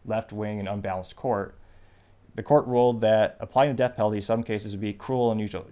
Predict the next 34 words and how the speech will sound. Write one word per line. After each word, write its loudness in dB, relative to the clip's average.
unusual -6
punishment. -8
That 2
was -2
their, -2
the -8
reason -4
they -4
voted -6
that -4
way -6
back -8
in -20
two -14
thousand -6
eight. -4
Although 0
I 2
would -2
say -2
the -6
actual -6
act -8
the -14
perpetrator -6
did -6
is -8
the -8
actual -6
definition -6
of -8
cruel -8
and -10
unusual. -8